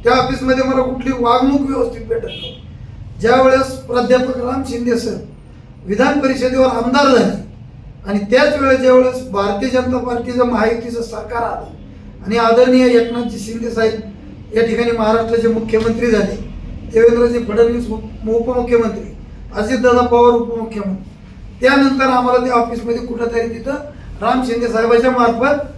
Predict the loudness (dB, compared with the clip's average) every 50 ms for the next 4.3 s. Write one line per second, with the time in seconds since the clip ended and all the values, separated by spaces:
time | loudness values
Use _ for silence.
0 | -18 -20 -20 -20 -12 -8 -4 0 0 2 2 0 -2 -4 -4 -4 -2 2 2 2
1 | 2 0 -2 -6 -2 0 0 2 2 2 2 2 2 2 2 0 0 -2 -2 -4
2 | -6 -10 -12 -14 -16 -18 -18 -18 -18 -18 -18 -18 -18 -18 -18 -18 -18 -16 -2 0
3 | 2 2 4 4 4 4 4 4 4 4 2 2 2 2 2 4 4 4 2 0
4 | -2 -2 -2 -2 -2